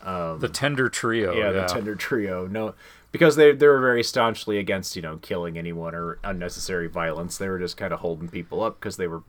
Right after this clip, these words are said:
Speaker 1: you know, Ro-,
Speaker 2: Yeah.
Speaker 1: Robin Hood type kind of stuff, I think, is the influence at first. And they're gonna hold up the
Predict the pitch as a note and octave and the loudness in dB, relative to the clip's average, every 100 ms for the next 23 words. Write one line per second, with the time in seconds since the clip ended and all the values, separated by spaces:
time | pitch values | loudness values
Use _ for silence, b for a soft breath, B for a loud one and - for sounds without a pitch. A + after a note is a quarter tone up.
0 | - F#2+ F#2+ b b b b _ D#3 D3+ | -18 -18 -18 b b b b _ 4 4
1 | - D#3+ D3+ C#3 A#2 A#2 G#2 A#2 G#2 - | 6 8 8 8 2 0 0 -2 -4 -6
2 | _ - G#2 F#2 E2+ - _ _ - - | _ -4 -4 -4 -8 -16 _ _ -16 -6
3 | E2+ - F2+ E2+ F2 F2+ F2 F#2 E2+ F2+ | -6 -4 -6 -8 -6 -6 -8 -8 -8 -8
4 | F2 F2 E2 D#2+ - - E2 D#2 - - | -8 -8 -8 -10 -12 -10 -8 -8 -8 -14
5 | - b b b b b - F#2 F2 F#2+ | -16 b b b b b -8 -6 -6 -4
6 | F2 F2+ F2 _ E2 E2 | -4 -4 -6 _ -2 -2